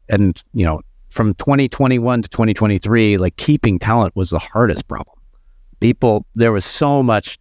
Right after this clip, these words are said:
so much need and desire for talent in the market that you just couldn't keep people long enough. So how did you build that right culture? And the same thing applies now, is how do, how do you maintain your top performers, uh, and,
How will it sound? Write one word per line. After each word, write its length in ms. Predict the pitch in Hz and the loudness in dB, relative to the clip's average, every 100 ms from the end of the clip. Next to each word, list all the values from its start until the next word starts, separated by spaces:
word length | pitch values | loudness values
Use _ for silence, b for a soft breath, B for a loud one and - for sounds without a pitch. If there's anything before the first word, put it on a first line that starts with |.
| - | -12
so 200 | - 208 | -2 0
much 220 | 175 - | 0 0
need 420 | 117 131 135 127 | 2 4 4 2
and 160 | 107 98 | 2 0
desire 460 | 101 90 92 101 | 0 0 0 0
for 160 | 92 95 | 0 -2
talent 320 | - 95 95 | 0 0 2
in 60 | 95 | 0
the 60 | |
market 380 | 87 95 113 139 | 0 0 0 -2
that 180 | 110 90 | -2 0
you 120 | 110 | -2
just 240 | 95 113 - | 0 -4 -2
couldn't 280 | 127 113 | -2 -2
keep 220 | - 104 - | 0 -2 0
people 240 | 107 92 | -2 0
long 180 | 95 101 | 2 2
enough. 180 | 80 - | 0 0
So 80 | |
how 140 | 92 107 | -2 0
did 120 | 98 | 0
you 80 | 92 | -2
build 240 | 92 90 | 0 0
that 120 | 80 82 | 0 -2
right 180 | 80 | -2
culture? 440 | - 92 92 82 80 _ - - - - | -2 -4 -2 -4 -6 _ -20 -20 -14 -4
And 80 | |
the 40 | 104 | -2
same 200 | 127 123 | 0 -2
thing 140 | 123 | -4
applies 360 | 107 110 101 92 | -2 0 0 0
now, 260 | 104 104 | 2 2
is 140 | 98 92 | 2 0
how 160 | 104 | -2
do, 40 | 104 | -2
how 140 | - 110 | -2 0
do 80 | 110 | 2
you 200 | 101 95 | 0 0
maintain 640 | 95 90 - - 98 101 | 2 0 0 -2 2 4
your 140 | 95 87 | 2 0
top 280 | - 85 - | 0 -2 -2
performers, 800 | 92 - 95 92 82 - - - _ _ _ - | -4 -2 0 0 0 -6 -12 -12 _ _ _ -4
uh, 220 | 98 87 - | 0 0 0
and, 280 | 92 85 | 0 0